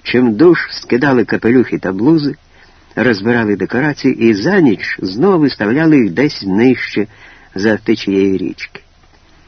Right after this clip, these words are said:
Оскільки Катерина на той час була коханкою Потьомкіна, навряд чи можна вважати, що вона не знала про ці хитрощі. Пошитись у дурні мали передусім іноземні посли.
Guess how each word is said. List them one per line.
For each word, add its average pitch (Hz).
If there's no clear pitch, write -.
Оскільки 127
Катерина 120
на 104
той 98
час 90
була 92
коханкою 92
Потьомкіна, 117
навряд 117
чи 240
можна 139
вважати, 95
що -
вона 98
не 113
знала 117
про 92
ці -
хитрощі. -
Пошитись 135
у 123
дурні 143
мали 120
передусім 120
іноземні 131
посли. 135